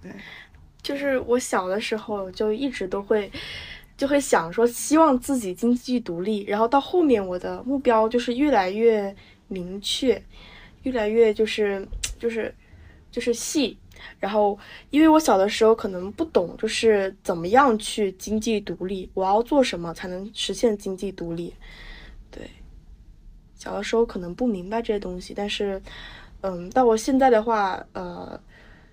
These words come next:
Speaker 2: 就是包括我的升学指导老师，他会跟我去聊一下我的梦想，或者说我理想一个，嗯，国，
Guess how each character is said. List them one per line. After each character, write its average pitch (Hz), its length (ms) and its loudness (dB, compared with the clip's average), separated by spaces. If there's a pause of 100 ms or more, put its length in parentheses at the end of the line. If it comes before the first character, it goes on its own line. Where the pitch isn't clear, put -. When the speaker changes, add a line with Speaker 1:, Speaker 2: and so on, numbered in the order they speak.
(180)
Speaker 2:
就 220 120 -6
是 208 160 -4
包 233 200 4
括 240 300 4
我 180 160 -4
的 185 320 -8
升 - 180 -2
学 240 140 4
指 208 220 -6
导 196 400 -2 (100)
老 170 240 -4
师， 196 540 -6
他 - 120 -6
会 220 320 4 (320)
跟 254 160 6
我 202 140 2
去 214 340 -2
聊 180 300 -2
一 208 40 -8
下 240 240 -2
我 190 140 -6
的 185 320 -6 (800)
梦 285 220 2
想， 180 400 -6
或 208 200 -2
者 208 60 -2
说 202 380 -2
我 190 160 -6
理 185 160 -10
想 - 260 -10
一 - 120 -20
个， 185 380 -8 (500)
嗯， 175 300 -12 (240)
国， 185 300 -8